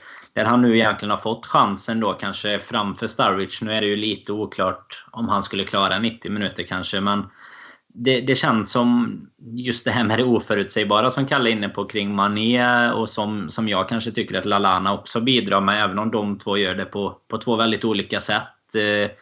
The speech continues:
så är väl Origi den som är allra minst förutsägbar kanske hela laget egentligen. Och jag tycker väl att det finns en inneboende potential i honom, eh, som den här klassiska striken i typ fyra fyra två, ett komplement till, eh,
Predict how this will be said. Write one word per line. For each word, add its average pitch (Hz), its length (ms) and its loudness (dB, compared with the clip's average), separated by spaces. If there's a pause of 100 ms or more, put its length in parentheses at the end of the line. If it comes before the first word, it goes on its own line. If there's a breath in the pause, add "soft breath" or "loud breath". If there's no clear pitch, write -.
(280 loud breath)
så 107 340 2
är 110 200 0
väl 117 120 4
Origi 113 420 4
den 113 220 2
som 101 360 0 (320)
är 110 80 0
allra 104 440 2
minst 123 540 0 (120)
förutsägbar 98 720 0
kanske 101 240 -4
hela 95 380 2
laget 98 460 0
egentligen. 107 420 0
Och 107 80 -2
jag 107 140 0
tycker 123 200 -4
väl 107 140 0
att 101 80 -4
det 98 60 -8
finns 101 220 -6
en 110 80 -4
inneboende 101 480 -2
potential 101 680 0
i - 20 2
honom, 131 360 2 (600 loud breath)
eh, 101 280 2 (220)
som 101 500 2 (340)
den 120 120 2
här 135 200 4
klassiska 117 560 0
striken 104 540 0
i 104 100 -4
typ 101 200 -4
fyra 98 240 0
fyra 95 220 -2
två, 107 380 0
ett 117 160 0
komplement 101 680 -2
till, 98 420 -2
eh, 98 180 2